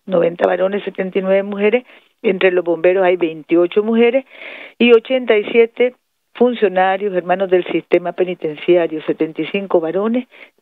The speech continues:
y doce mujeres. Vamos a estar pendientes, por supuesto, en cobertura de esa importante actividad.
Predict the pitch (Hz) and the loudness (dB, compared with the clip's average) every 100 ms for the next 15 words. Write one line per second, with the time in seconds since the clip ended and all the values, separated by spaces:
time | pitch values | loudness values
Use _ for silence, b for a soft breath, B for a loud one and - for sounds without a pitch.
0 | - 220 240 233 _ 160 180 180 - 185 | -2 0 0 -4 _ 0 2 2 0 -4
1 | 185 - 160 - 139 139 135 - _ _ | -4 -12 -16 -6 -2 -2 -4 -12 _ _
2 | _ _ - 139 165 180 175 - 180 - | _ _ -12 -8 -4 -2 0 0 0 -2
3 | 170 165 196 247 269 233 254 - _ _ | -10 -4 0 0 -2 -2 -4 -4 _ _
4 | - 165 156 156 - 185 - 190 180 180 | -4 -4 -2 -4 -2 -2 -2 -6 -2 0
5 | 165 156 - 226 220 180 208 190 - 196 | 0 -4 -2 -2 0 0 0 -2 -4 -12
6 | 175 - 151 - 165 170 - 170 - 151 | -8 -4 -6 -4 -6 -6 -6 -6 -6 -10
7 | _ 165 151 165 233 | _ -6 -2 0 0